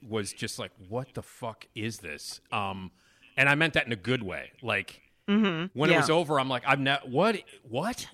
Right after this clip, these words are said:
Speaker 1: And, and I'm, you know, I'm old, I'm, like, eighteen years older than you, Esmeralda. So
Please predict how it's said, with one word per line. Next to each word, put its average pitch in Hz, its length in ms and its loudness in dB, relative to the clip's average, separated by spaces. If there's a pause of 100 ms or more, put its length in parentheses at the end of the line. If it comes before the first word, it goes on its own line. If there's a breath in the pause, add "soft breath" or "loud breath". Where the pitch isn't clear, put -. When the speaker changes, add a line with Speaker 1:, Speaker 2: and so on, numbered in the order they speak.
(140)
Speaker 1:
And, 139 300 2 (760 soft breath)
and 170 120 4
I'm, 247 160 8 (140)
you 226 100 0
know, 170 360 2
I'm 196 140 2
old, 214 180 6
I'm, 208 140 2
like, 202 160 -4
eighteen 170 320 -2
years 135 160 -4
older 107 220 -2
than 87 100 -10
you, 82 140 -12
Esmeralda. 78 360 -14
So 107 300 -4